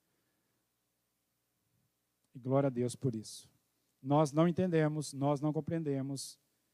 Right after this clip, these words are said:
como a própria Bíblia diz, "Os meus pensamentos são mais altos do que os vossos pensamentos", e assim por diante. Mais uma vez, citando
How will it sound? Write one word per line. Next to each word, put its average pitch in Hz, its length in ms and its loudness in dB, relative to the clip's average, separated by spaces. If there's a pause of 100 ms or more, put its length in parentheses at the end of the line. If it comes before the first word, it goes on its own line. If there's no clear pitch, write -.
(140)
como 143 160 -4
a 131 60 -2
própria 151 300 0
Bíblia 156 240 -2
diz, 135 300 -4
"Os 120 160 -8
meus 135 180 -6
pensamentos 170 560 -6
são 175 120 -6
mais 180 240 -6
altos 180 340 2
do 139 80 -8
que 151 80 -8
os 135 140 -2
vossos 139 360 -2
pensamentos", 139 600 -6
e 123 40 -10
assim 127 180 -10
por 131 160 -4
diante. 117 360 -16 (1400)
Mais 151 220 2
uma 147 160 4
vez, 156 220 4
citando 135 600 0